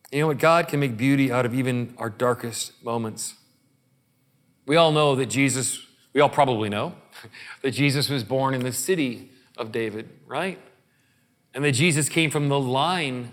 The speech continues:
of David. But how do we trace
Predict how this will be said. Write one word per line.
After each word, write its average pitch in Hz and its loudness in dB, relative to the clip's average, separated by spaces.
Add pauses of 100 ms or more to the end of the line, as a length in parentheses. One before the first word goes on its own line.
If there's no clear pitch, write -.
of 117 -10
David. 110 -4 (1160)
But 113 -10
how 175 4
do 226 2
we 226 2
trace 165 0